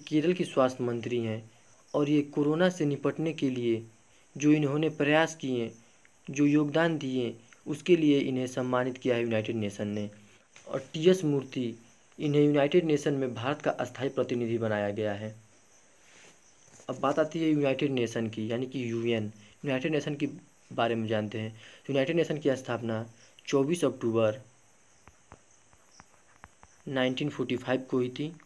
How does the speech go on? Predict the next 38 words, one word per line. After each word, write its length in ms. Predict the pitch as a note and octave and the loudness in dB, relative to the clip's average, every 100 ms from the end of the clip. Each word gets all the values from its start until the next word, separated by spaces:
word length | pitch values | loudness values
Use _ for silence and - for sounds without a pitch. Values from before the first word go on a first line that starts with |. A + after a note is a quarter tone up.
| - | -8
कब 140 | B2+ | -6
हुई 100 | B2 | -6
थी? 200 | C3 F3+ F#3 - _ _ _ | -6 -8 -8 -14 _ _ _
चौबीस 340 | - C#3 E3+ D#3+ | 0 0 2 0
अक्टूबर 320 | - C3 B2+ | -2 0 0
नाइनटीन 380 | B2+ B2+ C3 E3+ | 2 0 0 -4
फ़ोर्टी 240 | - C3 | -4 -6
फ़ाइव 220 | B2+ B2 C3 | -2 -2 -2
को 140 | C#3 | -2
हुई 80 | C3+ | -4
थी। 200 | C#3 C#3 - - - | -6 -12 -14 -20 -4
और 140 | C3+ C3+ | 0 0
यहाँ 180 | C3+ F3 | 0 0
से 140 | F3 | -2
एक 100 | D#3+ | 0
क्वेश्चन 340 | D3 - C3+ | 0 2 0
बन 120 | B2+ B2 | 0 -2
जाता 220 | A#2 A#2 | 0 0
है 140 | A2+ | 0
कि 120 | A2+ B2 | -2 -2
यूनाइटेड 320 | B2+ B2 D3 | -2 0 -2
नेशन 320 | C3+ C3 B2 | -2 -4 -2
डे 120 | C3 | -2
कब 180 | C3 A2+ | 0 0
मनाया 280 | A2 A2 G#2+ | 0 -2 -2
जाता 140 | A2 | -2
है? 160 | G#2+ A2+ - - - | -4 -6 -14 -12 -2
तो 60 | |
यूनाइटेड 340 | C3 C3 C3 D#3+ | 0 2 0 0
नेशन 300 | C#3 B2+ A#2 | 0 -2 -2
डे 220 | A2+ A2+ - - _ - | -2 -2 -10 -20 _ -2
चौबीस 320 | B2+ C3 - | -2 -2 -4
अक्टूबर 420 | A#2 - A#2+ A#2 | -8 -4 -2 -2
को 120 | A2+ | -2
मनाया 300 | A2 G#2+ G#2+ | -4 -2 0
जाता 260 | G#2 G#2 G#2+ | -2 -2 -4
है। 180 | G#2+ A#2 - _ _ _ - | -6 -12 -18 _ _ _ -2
कब? 220 | E3+ | -2